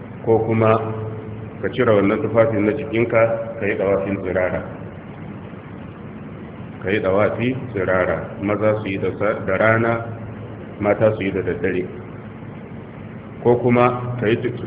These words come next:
tsawafin da tufafin da yake jikinka, amma idan ka gama, za ka jefar da wannan tufafin. Ba za ka sake sanya shi ba har abada, kuma babu wanda zai ɗauki wannan tufafin idan ka jefar da shi.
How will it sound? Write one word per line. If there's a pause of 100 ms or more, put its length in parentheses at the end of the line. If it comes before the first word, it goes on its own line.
(140)
tsawafin (480)
da
tufafin
da
yake
jikinka, (720)
amma
idan
ka
gama,
za
ka
jefar
da
wannan
tufafin. (920)
Ba
za
ka
sake
sanya
shi
ba
har
abada,
kuma
babu
wanda
zai
ɗauki
wannan
tufafin
idan
ka
jefar
da
shi.